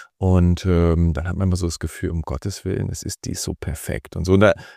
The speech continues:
steckt natürlich immer eine gute Absicht dahinter, nämlich die gute Absicht, ich möchte alles richtig machen, ich möchte fokussiert bleiben. Aber wenn du im Tunnel bist, raubst du dir einfach oft total die Lockerheit und andere erleben dich als unnahbar und,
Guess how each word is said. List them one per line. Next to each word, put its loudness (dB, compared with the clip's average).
steckt -2
natürlich 4
immer 2
eine 2
gute -2
Absicht -4
dahinter, 0
nämlich -6
die 0
gute 0
Absicht, -2
ich -4
möchte 0
alles -2
richtig -2
machen, 0
ich 4
möchte 0
fokussiert 0
bleiben. 2
Aber 2
wenn 6
du 0
im 0
Tunnel 2
bist, -2
raubst 0
du -6
dir 0
einfach -4
oft -4
total -4
die 0
Lockerheit 0
und -4
andere -2
erleben 0
dich -10
als -4
unnahbar -2
und, 0